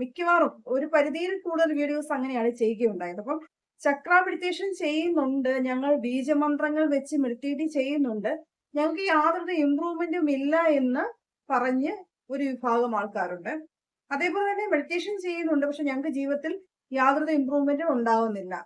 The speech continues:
അതുപോലെ തന്നെ അഫർമേഷൻസ് യൂസ് ചെയ്യുന്നുണ്ട്, ഞങ്ങൾക്ക് ജീവിതത്തിൽ യാതൊരു പോസിറ്റീവായിട്ടുള്ള കാര്യങ്ങളും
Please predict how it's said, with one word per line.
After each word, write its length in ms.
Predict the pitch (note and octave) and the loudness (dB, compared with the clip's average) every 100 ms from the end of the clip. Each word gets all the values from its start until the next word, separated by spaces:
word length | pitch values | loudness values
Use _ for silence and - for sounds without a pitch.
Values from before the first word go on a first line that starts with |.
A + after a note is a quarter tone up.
| _ B3 | _ -4
അതുപോലെ 240 | C#4 D#4+ | 2 4
തന്നെ 140 | E4 D4+ | 6 4
അഫർമേഷൻസ് 680 | C#4 F4 F4+ F#4 G4+ G4 G4 | 2 -2 -6 -8 -10 -6 -4
യൂസ് 200 | E4 E4 | -4 -4
ചെയ്യുന്നുണ്ട്, 400 | F4 D4 C4 B3 E4 - _ _ | -2 0 0 0 -2 -6 _ _
ഞങ്ങൾക്ക് 280 | B3+ C4+ D#4 A#3+ | -6 -2 0 0
ജീവിതത്തിൽ 340 | C#4 C#4 D4 C#4+ | -2 0 2 2
യാതൊരു 400 | B3 B3+ C4+ E4 A4 _ _ _ _ | 2 2 2 0 -2 _ _ _ _
പോസിറ്റീവായിട്ടുള്ള 600 | C4+ C4+ D4 D#4 D#4 D4+ D4 | -2 -2 0 2 2 2 0
കാര്യങ്ങളും 480 | B3+ B3 B3 C4 | 2 2 0 0